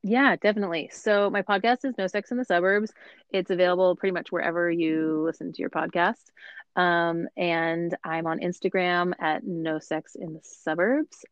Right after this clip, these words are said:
and also on Facebook. And I have a email address that's No Sex in the Suburbs Podcast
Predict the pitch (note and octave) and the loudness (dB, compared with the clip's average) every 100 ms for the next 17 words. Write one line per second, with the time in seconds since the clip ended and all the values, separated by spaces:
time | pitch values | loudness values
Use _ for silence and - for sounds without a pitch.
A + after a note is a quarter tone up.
0 | _ F#3+ F3 E3 D#3+ D#3+ E3 E3 E3 D#3+ | _ -4 -2 -2 -4 -6 -8 -6 -4 -4
1 | - E3+ D#3+ D#3+ E3+ - A#3+ C4+ - - | -2 -4 -4 -4 -6 0 0 0 -4 -20
2 | - - E3+ D#3 D#3 D3 D3+ - - D3 | -12 -4 -2 -2 -4 -4 -4 -6 -8 -8
3 | - - F#3 F3+ F3+ F3 F3+ E3 - - | -8 -6 -4 -2 -2 -2 -2 -4 -4 -10
4 | G#3 E3+ D#3+ - - - D#3 D3+ D3+ - | -8 -8 -8 -6 -8 -8 -8 -6 -4 -6
5 | - - D3 - - | -8 -6 -6 -4 -8